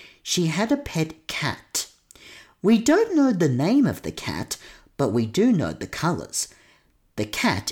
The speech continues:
is black, white, and brown. Five, some toys were seen in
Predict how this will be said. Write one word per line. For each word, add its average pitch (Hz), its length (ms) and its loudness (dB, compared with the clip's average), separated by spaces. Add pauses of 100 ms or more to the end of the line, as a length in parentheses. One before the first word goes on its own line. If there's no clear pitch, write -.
is 98 180 -4
black, 233 520 -2 (260)
white, 139 460 -2 (160)
and 165 260 -2
brown. 87 520 -4 (1500)
Five, 98 720 -2 (600)
some 311 420 2
toys 104 520 -4
were 143 120 0
seen 170 380 -2
in 180 220 -4